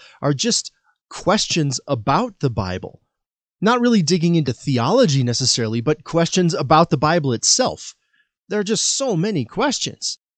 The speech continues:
Who wrote the Bible? When was it written? Um, what's the Old Testament? What's the New Testament? What are all the individual parts of the Bible, the books of the Bible?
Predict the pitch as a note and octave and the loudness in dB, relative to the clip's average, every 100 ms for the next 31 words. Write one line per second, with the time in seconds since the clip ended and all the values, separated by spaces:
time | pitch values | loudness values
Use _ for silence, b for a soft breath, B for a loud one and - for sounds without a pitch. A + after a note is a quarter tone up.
0 | _ - B3 E3+ F#3 G#3+ E3+ A#2+ G#2 F#2+ | _ -4 2 6 6 6 0 0 -2 -4
1 | F2+ G#2+ _ _ A#2 D#3+ B3+ A#3+ D3 C#3+ | -8 -18 _ _ 0 2 4 4 4 2
2 | A2 G#2+ A2 G2 F#2 G2 _ _ _ _ | 0 -4 -4 -6 -12 -16 _ _ _ _
3 | _ A#2 A#2 A#2+ B2 D#3 A#3 - E3 G3 | _ -6 -4 -4 0 0 0 2 4 4
4 | F#3+ - D#3 - A#2+ A2 F#3 - D3+ C#3+ | 2 2 0 2 -2 -2 -4 -4 -4 -2
5 | A3+ B3+ - C3 - A2 G2+ B2+ A3 A3+ | 0 -2 -4 -4 -4 -4 -2 0 2 2
6 | G#3+ F#3 E3+ F3 E3 F3+ D3 D#3+ C3+ - | 2 0 -2 -2 2 2 4 2 0 -2
7 | E3 F3+ - C#3+ C3+ A#2+ D3+ E3+ D#3+ A#2 | -2 -2 0 -2 0 0 0 0 -2 -2
8 | G2+ F3 - D#3 C3 C3 C#3 C#3+ D3 | -4 -4 -2 -2 0 2 2 2 0